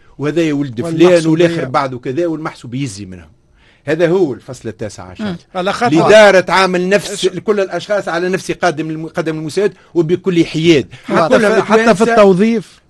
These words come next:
Speaker 1: كل شيء، كل شيء.
Speaker 2: دونك يا، يا نقابات اللي يحب يورث الخدمة متاعه ويم-، يمضمض نورمالمون.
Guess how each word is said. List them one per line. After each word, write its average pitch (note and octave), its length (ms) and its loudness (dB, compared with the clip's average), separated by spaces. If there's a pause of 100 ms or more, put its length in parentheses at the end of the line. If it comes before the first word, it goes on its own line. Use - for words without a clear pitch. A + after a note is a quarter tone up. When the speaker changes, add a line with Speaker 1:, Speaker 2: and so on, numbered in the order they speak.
Speaker 1:
كل D4+ 160 -2
شيء، A3 260 0
كل F3 100 -10
شيء. D3+ 180 -4
Speaker 2:
دونك G3+ 320 4
يا، F#3 300 2
يا F3+ 240 2
نقابات F#3 720 -2
اللي F#3 220 -2
يحب E3 400 -4 (240)
يورث E3+ 600 0
الخدمة D#3 540 -4
متاعه F#3+ 320 -2
ويم-، E3+ 600 -2
يمضمض D3 520 -4
نورمالمون. C#3+ 480 -10